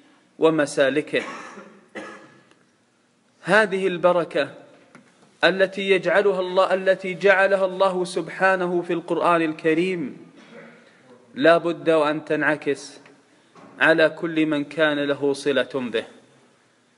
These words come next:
لا بد أن تنعكس هذه البركة على كل من له صلة بالقرآن الكريم،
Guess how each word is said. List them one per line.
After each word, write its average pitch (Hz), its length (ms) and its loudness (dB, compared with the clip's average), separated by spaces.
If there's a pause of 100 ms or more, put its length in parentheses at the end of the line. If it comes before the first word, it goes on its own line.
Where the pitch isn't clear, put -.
(800)
لا 147 200 6
بد 165 520 -2 (840)
أن 170 200 0
تنعكس 180 680 0
هذه 185 600 2
البركة 175 640 2 (920)
على 160 360 4 (120)
كل 202 320 0
من 185 280 -2
له 185 300 2
صلة 202 500 0
بالقرآن 190 960 0
الكريم، 185 840 -2